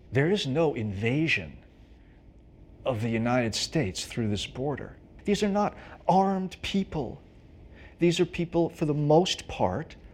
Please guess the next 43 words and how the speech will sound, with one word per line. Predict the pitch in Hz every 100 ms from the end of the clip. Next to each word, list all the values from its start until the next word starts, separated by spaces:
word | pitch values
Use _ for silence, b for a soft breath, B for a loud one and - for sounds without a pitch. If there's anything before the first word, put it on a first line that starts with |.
| B B B B
hard-working | - 156 151 175 165 135 135 135 127
family | 131 - 104 110 117 113
people | 110 104 - 101
trying | - 107 95 98
to | 98
find | - 95 92 90
a |
better | 82 87 85 85
life. | 82 80 67 - - - B B B B
Something | - - 175 170 175 156
we | 139
used | 123 120 - -
to |
welcome | 92 85 85 92 156 - 117 92
in | 85
this | 85 -
country. | - 82 - 113 - B B B B - -
Are | 135
there | 156 165
bad | 143 139 156 165
people | - 131 - 208 214 - - - - - -
in | 135
these | 143 -
caravans? | - 95 101 151 180 190 -
Are | 87 107
there | 127
some | - 151
criminals? | - 170 190 190 180
Of | 202 -
course. | - 233 214 - - - - - B B B B B B B -
I | 143
would | 135 127
also | 131 190 151 117
argue | 107 98 110
to | 127
you | 196 240
there | 214
were |
bad | 139 - 151 196 -
people | 214 208 220
on | 214
the | 170
Mayflower. | 131 113 98 - 76 -